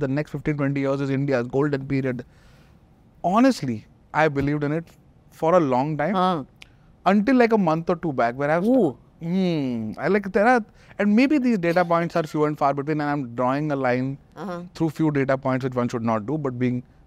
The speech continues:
Speaker 1: McKinsey consultants, we,
Speaker 2: Hmm.
Speaker 1: we are forgiven the
Speaker 2: Hmm.
Speaker 1: hypothesis-driven thinking. But for example, like, um, I think there is, you're right, there's a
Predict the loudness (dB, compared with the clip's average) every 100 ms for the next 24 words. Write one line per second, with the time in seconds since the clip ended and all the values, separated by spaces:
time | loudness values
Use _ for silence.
0 | -10 -2 -2 0 -2 -2 -2 -2 -4 -4
1 | -4 -4 -4 -4 -2 -2 -2 -2 2 2
2 | 2 2 2 0 -4 -2 0 2 0 -2
3 | -6 -6 -12 -18 -10 -4 0 0 -2 -6
4 | -6 -4 -4 0 0 0 0 -2 -4 -6
5 | -12 _ _ _ _ _ _ _ _ _
6 | 0 0 -2 -8 _ _ _ -20 _ -4
7 | 0 4 4 6 2 4 4 4 2 0
8 | 0